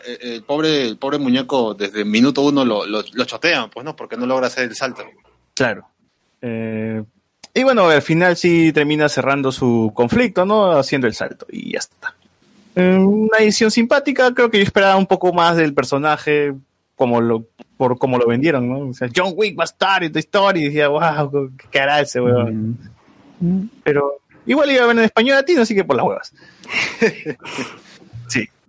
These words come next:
Speaker 2: Eh, este, ¿algo más que, que agregar de la cuatro?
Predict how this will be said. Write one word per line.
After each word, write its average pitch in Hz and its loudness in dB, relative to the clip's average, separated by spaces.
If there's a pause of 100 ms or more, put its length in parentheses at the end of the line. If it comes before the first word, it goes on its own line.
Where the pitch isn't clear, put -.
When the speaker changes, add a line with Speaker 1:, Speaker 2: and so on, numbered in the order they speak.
(140)
Speaker 2:
Eh, 120 -2 (540)
este, 123 0
¿algo 147 4
más 156 0
que, 135 0
que 131 0
agregar 123 2
de 151 2
la 135 0
cuatro? 165 -2